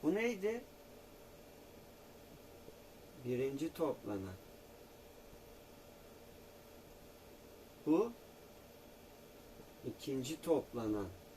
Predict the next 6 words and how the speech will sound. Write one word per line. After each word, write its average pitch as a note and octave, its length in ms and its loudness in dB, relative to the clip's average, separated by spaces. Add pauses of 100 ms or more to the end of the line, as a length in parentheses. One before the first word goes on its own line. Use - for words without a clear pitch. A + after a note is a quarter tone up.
(440)
Çünkü D3+ 360 2
bu F3+ 60 -2
sayıları F#3+ 480 6
topluyoruz, C#3 800 6
birbirine C#3+ 520 10
ekliyoruz. C3 800 6